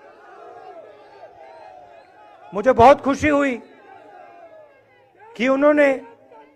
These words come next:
उन सब ने मुझे अपना माना और प्यार से, बच्चों ने, बुजुर्गों ने आंसुओं से मेरा यहां स्वागत किया।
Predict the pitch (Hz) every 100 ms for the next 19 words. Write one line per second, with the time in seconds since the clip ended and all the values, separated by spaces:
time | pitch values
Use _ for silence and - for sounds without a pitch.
0 | - - _ 220 240 - 277 285 294 262
1 | 262 269 226 202 - - _ _ - _
2 | 202 - 262 269 233 233 233 214 _ _
3 | _ _ _ _ _ _ _ _ _ _
4 | _ _ _ 233 240 240 240 254 247 -
5 | 233 202 208 208 254 254 240 233 226 -
6 | _ - 196 214 226 247 240 220 202 190
7 | _ _ _ _ _ _ _ _ - 190
8 | 214 262 277 262 240 185 151 - _ _
9 | _ _ _ 185 196 190 180 180 175 165
10 | 170 170 160 147